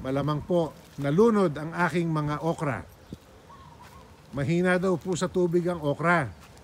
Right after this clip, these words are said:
Eh, kami, dahil po mabuhangin ang lupa dito, inaraw-araw po namin ang dilig para hindi matuyo. Nalunod daw po pag ganyan ang hitsura.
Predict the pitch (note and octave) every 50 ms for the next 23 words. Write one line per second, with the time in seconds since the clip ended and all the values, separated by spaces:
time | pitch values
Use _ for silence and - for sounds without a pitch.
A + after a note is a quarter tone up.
0 | - - - C3+ C3+ B2 - G3 F#3+ F#3 F3+ E3+ D#3 E3 D#3+ D#3+ E3 D#3 C#3+ -
1 | F3+ F3 E3+ E3 D#3 D3+ D#3 D#3+ E3+ F#3 F#3+ F#3+ G3 F#3 F3+ F3+ F#3 G3 G#3+ F#3+
2 | G3+ G3+ G3 F#3+ A3 A3+ F#3 F#3+ E3+ E3 E3+ D#3+ - - - - - C#3 C#3+ D3
3 | D3+ C#3 C#3+ D3+ D3 F3 F#3+ G3+ G3+ G3 F#3+ - - F#3 F3+ F3 F3 F3 F3+ F3+
4 | F#3+ F#3 F#3 F3+ F3+ F3+ G3 E3+ D3+ D3+ D3 C3+ A2 - - - - - - -
5 | - F3+ F3+ F#3 E3 D#3 E3 E3 D3+ F3 E3+ D#3 D#3 C3+ - - C3 C#3 D#3 D#3
6 | C#3 - - - - - - - - - - - - - - - B2+ C#3 D3 E3
7 | F3 F3+ F3+ F#3 F3+ D#3 F3+ F3+ D#3+ C3+ - D#3+ D#3 - - - F#3 D3+ C3+ D#3
8 | E3 D#3+ D#3+ D#3+ D#3+ E3 D#3+ D3+ C#3 D3 D3 C3+ - - C3+ A#2 A2 B2+ C3+ B2
9 | G2+ E2